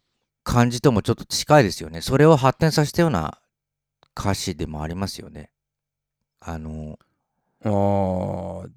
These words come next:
Speaker 1: ベビーシッターの苦悩みたいなものですよね。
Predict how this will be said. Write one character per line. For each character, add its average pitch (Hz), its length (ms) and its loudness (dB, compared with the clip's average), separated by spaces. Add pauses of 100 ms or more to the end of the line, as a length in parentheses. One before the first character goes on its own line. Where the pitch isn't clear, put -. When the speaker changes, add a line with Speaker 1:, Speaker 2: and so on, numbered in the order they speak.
Speaker 1:
ベ 120 200 4
ビ 175 160 6
ー - 20 4
シ - 180 -2
ッ - 60 -2 (120)
タ 120 120 6
ー - 40 6
の 92 120 0
苦 117 240 0
悩 143 260 4
み 151 140 0
た 123 120 4
い 95 60 2
な 90 80 0
も 90 140 -2
の 90 80 -2 (480)
で 104 80 4
す - 120 2
よ 78 120 0
ね。 92 260 0